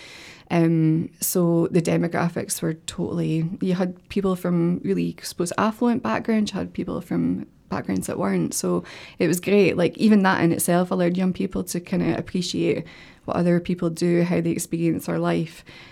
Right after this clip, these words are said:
And then I suppose the project we were working on opened their eyes mass-, opened my eyes massively. I mean, I got to photograph in what people would call a crack den. I literally got a phone call from the council to say, "Look, we've just ev-, evacuated or evicted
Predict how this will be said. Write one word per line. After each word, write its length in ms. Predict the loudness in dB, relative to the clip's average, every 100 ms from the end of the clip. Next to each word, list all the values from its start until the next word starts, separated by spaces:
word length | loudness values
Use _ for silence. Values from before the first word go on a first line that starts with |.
| -2
And 200 | 4 6
then 460 | 8 6 4 2 -4 -16 -12 -10
I 60 |
suppose 240 | -4 -4 -4
the 60 |
project 360 | -4 -2 -2 -2
we 60 |
were 80 | -2
working 340 | -2 -4 0 0
on 160 | 0 -2
opened 260 | -4 -4
their 120 | -4 -4
eyes 200 | -4 -2
mass-, 260 | -4 -2 0
opened 240 | 2 2
my 280 | 0 0 0
eyes 140 | -2
massively. 480 | -2 -2 -4 -4 -2
I 40 |
mean, 200 | 0 -2 -4 -14 -18 -4
I 40 |
got 200 | -2 0
to 80 | -2
photograph 640 | 0 0 0 -2 -2 0
in 320 | 0 0 -2
what 180 | -4 -6
people 200 | -2 -2
would 140 | -2 -2
call 180 | -2 -2
a 60 |
crack 320 | -2 -4 -4
den. 400 | -4 -2 0 -2 -4 -18 -20 -10 2
I 40 |
literally 280 | 4 6 4
got 140 | 4
a 40 | 2
phone 200 | 0 0
call 180 | 0
from 160 | 0 0
the 80 | 0
council 720 | 2 0 2 0 2 0 -2 -6
to 120 | -4
say, 300 | 0 0 0
"Look, 240 | 0 -2 0
we've 160 | -2
just 200 | -2 -4
ev-, 120 | -4 -6 -4
evacuated 720 | -2 -2 -2 -2 0 0 0
or 80 | 0
evicted 640 | 0 -2 0 0 0